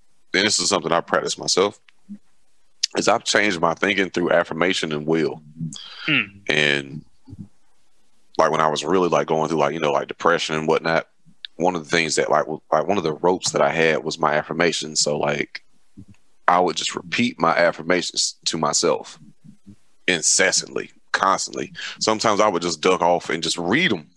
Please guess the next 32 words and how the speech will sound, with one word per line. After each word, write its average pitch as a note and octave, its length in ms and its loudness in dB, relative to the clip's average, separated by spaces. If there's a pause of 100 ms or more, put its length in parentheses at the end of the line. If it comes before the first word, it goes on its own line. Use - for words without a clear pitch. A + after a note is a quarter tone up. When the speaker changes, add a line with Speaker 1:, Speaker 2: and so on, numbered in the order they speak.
(160)
Speaker 1:
like, D#2+ 360 0
you F#2 80 0
know, D#2+ 180 2
for, - 180 -2
like, D2+ 200 0
Speaker 2:
Hmm. C3 100 0
Speaker 1:
fifteen, F2 320 -2
twenty E2 220 -4
minutes, D#2 300 -6
Speaker 2:
Re-up B2+ 360 2
Speaker 1:
just G2+ 140 -2
saying B2 180 2
the G2 60 -4
Speaker 2:
a - 80 -8
bit. G#2+ 80 2
Speaker 1:
same A2+ 200 0
shit. A#2 300 -2 (400)
And F#2 140 2
I F2 100 4
would E2 120 -2
just, E2+ 180 -4
and F2+ 100 0
I F2+ 60 4
would E2+ 160 -2
change F#2+ 420 0
my D#2+ 160 -2
thinking. D#2 560 -2
That E2+ 140 2
would D#2+ 100 -2
change F#2 240 0
how D#2+ 200 2
I - 100 -4